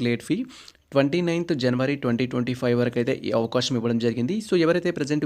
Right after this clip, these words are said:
బీఈడీ ఫస్ట్ సెమిస్టర్, థర్డ్ సెమిస్టర్ చదువుతున్న విద్యార్థులు ఉన్నారో మీరు మీ యొక్క ఎగ్జామినేషన్ ఫీ అనేది ఇచ్చిన డేట్ వరకు పే చేసుకోవాల్సి ఉంటుంది. And మీరు మీ యొక్క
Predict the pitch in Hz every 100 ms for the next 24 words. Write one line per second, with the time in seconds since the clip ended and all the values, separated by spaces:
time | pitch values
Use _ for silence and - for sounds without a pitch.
0 | 123 131 139 151 127 - 139 131 147 139
1 | 123 123 123 127 - 131 123 117 120 117
2 | 113 117 123 120 120 180 226 - - 147
3 | 156 165 156 147 123 139 139 139 135 127
4 | 127 120 123 165 135 127 185 170 143 139
5 | 131 131 175 - 117 117 117 123 117 120
6 | 120 113 190 117 - - 151 143 139 131
7 | 127